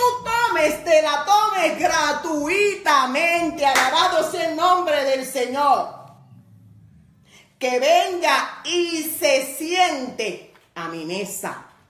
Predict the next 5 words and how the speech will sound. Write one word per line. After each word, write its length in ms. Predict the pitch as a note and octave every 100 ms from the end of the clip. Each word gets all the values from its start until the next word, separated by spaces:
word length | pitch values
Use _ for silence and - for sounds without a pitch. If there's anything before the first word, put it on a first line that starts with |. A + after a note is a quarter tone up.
| _ _ _ _ _ _
Oye, 240 | - B3+ D#4+
una 180 | C#4
posición 540 | C4+ C#4 D4 C4+ D4+ D4+
importante. 1040 | C#4+ C4+ A#3 - C4 D4 - C4+ F4 - - - _ - -
Recordemos 680 | - C4 C4 C4 B3+ E4+ F#4